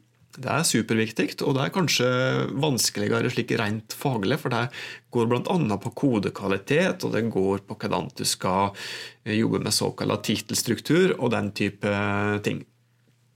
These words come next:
Neste tipset er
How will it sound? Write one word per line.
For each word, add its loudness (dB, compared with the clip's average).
Neste 2
tipset 2
er 0